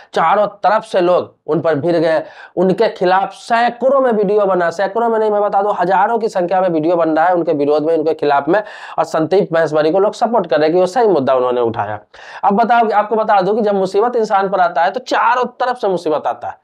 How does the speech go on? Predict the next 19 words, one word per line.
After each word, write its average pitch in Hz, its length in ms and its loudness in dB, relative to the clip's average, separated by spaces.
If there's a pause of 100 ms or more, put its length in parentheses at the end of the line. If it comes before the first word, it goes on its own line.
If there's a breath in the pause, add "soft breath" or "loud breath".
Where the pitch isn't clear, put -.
(120)
लोग 190 200 2
अपना 185 200 0
पैसा 190 440 -2
वापस 185 360 0
मांगने 175 340 0
लगे, 165 300 0 (240 loud breath)
इन 165 140 0
पर 185 100 2
एफआईआर 175 540 2
होने 190 240 2
लगा, 170 400 2 (240 loud breath)
इनका 170 220 0
कंपनी 180 400 0
का 185 100 0
ट्रैक 202 320 -2
रिकॉर्ड 196 340 0
चेक 196 280 -2
होने 180 140 2
लगा। 170 320 2